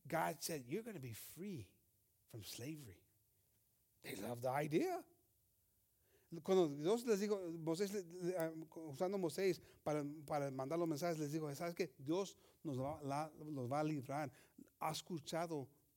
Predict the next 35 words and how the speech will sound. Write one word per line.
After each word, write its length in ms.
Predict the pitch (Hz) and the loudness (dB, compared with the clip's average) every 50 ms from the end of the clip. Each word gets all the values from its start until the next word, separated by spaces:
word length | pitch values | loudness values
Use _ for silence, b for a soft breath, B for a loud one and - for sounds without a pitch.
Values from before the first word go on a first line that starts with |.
| _ - - | _ -12 -6
la, 160 | - 139 131 147 | -4 -4 -4 -4
la, 160 | 156 147 143 156 | -4 -4 -4 -4
los 240 | 156 139 135 120 120 | -4 -6 -6 -4 -4
llantos, 520 | 131 131 151 156 160 - 131 113 - - - | -4 -4 -4 -6 -8 -12 -12 -12 -14 -16 -8
las 120 | 143 127 120 | -6 -4 -4
oraciones, 580 | 117 113 110 104 - - 151 160 160 135 120 b b b b b | -4 -6 -8 -10 -10 -8 -6 -6 -6 -6 -8 b b b b b
y 100 | - 165 | -6 -2
los 140 | 127 123 117 | 0 0 0
va 60 | 127 | 0
a 40 | 123 | -2
sacar 380 | - 151 127 - 147 143 143 135 | -4 -6 -6 -6 -4 -4 -4 -2
de 100 | 131 117 | -4 -8
aquí, 280 | 107 - - 143 139 | -8 -4 -4 -4 -4
de 140 | 127 123 113 | -4 -6 -10
ser 180 | - - 139 131 | -10 -8 -8 -8
los 120 | 131 117 | -8 -8
esclavos." 560 | - - 117 113 120 123 117 117 - - - _ _ _ _ _ _ _ _ _ _ _ _ _ _ _ | -8 -8 -8 -8 -8 -10 -12 -16 -18 -18 -20 _ _ _ _ _ _ _ _ _ _ _ _ _ _ _
Pues, 300 | - - - - - - - _ _ _ _ _ _ _ | -20 -10 -8 -8 -8 -8 -12 _ _ _ _ _ _ _
¿con, 200 | - - 139 160 - _ | -10 -10 -10 -10 -12 _
qué 140 | - 160 156 | -2 -2 -2
no 140 | 170 175 175 | -2 -4 -8
le 100 | 170 170 | -8 -8
va 120 | 165 165 | -6 -6
a 40 | 170 | -6
dar 200 | 175 175 175 160 - | -6 -6 -8 -10 -14
gozo 340 | - 156 156 160 160 - 185 | -16 -14 -12 -10 -10 -10 -10
a 60 | 165 165 | -10 -12
eso, 160 | 180 - 220 | -12 -12 -16
hermanos? 320 | 214 233 247 247 - - - _ _ _ _ _ _ _ _ _ _ _ _ _ _ _ _ _ _ - | -18 -20 -20 -20 -20 -20 -20 _ _ _ _ _ _ _ _ _ _ _ _ _ _ _ _ _ _ -4
I 40 | 151 | -2
mean, 120 | 151 143 | -2 -2
they, 200 | 135 185 180 151 151 _ _ - 165 _ _ - 165 - 180 175 151 | -2 -4 -8 -8 -12 _ _ -20 -20 _ _ -20 -20 -18 -16 -6 4
they 80 | 151 202 | 4 4
were 160 | 262 302 269 | 6 6 4
excited. 640 | 190 - - - 254 339 440 494 508 494 440 311 | 4 6 6 6 8 10 12 12 12 12 12 10